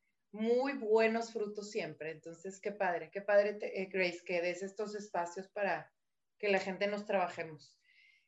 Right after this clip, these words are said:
Este, y bueno, pues yo celebro precisamente en conmemoración del Día de la Madre que ayer mis hijos hermosos me invitaron a comer. Este, y ellos como casi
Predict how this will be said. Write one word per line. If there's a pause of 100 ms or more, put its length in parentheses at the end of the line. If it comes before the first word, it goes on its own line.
(100)
Este,
y
bueno,
pues
yo
celebro
precisamente
en
conmemoración
del
Día
de
la
Madre
que
ayer
mis
hijos
hermosos
me
invitaron
a
comer. (720)
Este,
y
ellos
como (1160)
casi